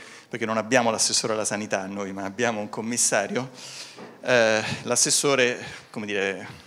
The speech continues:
sa che questo è un dato che incide anche sul, eh, sullo stile del nostro servizio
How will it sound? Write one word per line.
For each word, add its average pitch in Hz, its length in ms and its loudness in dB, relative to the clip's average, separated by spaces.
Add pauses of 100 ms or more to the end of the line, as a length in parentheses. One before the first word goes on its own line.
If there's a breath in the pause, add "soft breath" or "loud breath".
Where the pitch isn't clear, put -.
(100)
sa - 360 -6
che 117 140 -2
questo 120 360 0
è - 80 0
un 127 160 8
dato 110 400 6
che 104 80 -6
incide 120 640 2
anche 107 420 0
sul, 104 260 -2
eh, 104 760 -6
sullo 117 440 0
stile 117 380 -2
del 110 120 2
nostro 110 320 -2
servizio 95 600 -2